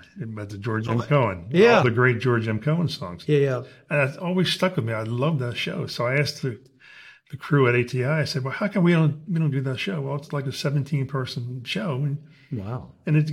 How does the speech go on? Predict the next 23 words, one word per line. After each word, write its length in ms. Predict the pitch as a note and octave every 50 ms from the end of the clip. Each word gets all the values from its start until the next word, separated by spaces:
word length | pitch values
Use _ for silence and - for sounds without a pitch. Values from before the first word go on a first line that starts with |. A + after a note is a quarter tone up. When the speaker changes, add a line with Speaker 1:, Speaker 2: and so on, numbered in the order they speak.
| D#3 -
Speaker 1:
it 80 | F3+
gets 200 | D3+ E3 D3 D#3 D#3
expensive, 600 | D3+ - - - F3 F3+ F3+ - G#2 A2+ B2+ D3+
and 100 | C3+ C3+
Speaker 2:
Yeah. 60 | C3+
Speaker 1:
all 160 | C#3+ C#3 D3 C#3+
the 60 | B2+
songs 440 | - - D3 B2+ B2+ C3 C#3+ C3+ C3
and 80 | C3 B2+
all 100 | C3 C3+
the, 240 | C#3 C#3 C#3+ - - - - - - - - _ _ -
and 120 | D#3 D3+
the 40 | C3+
band 320 | A2+ A2+ A2+ A2+ A#2+ A#2+ A2+
and 100 | A2+ A2
everything 300 | A2 G#2+ A2 A#2+ C#3+ D3
else." 220 | C3 A#2 A2+ -
So 120 | - D#3
there 120 | D#3 F3 E3+
are 60 | D#3
certain 300 | D3+ - G3 G#3 G3+ F#3
shows 420 | - - F#3 E3 E3 D#3+ D#3 C#3 D3
that 120 | C#3 C3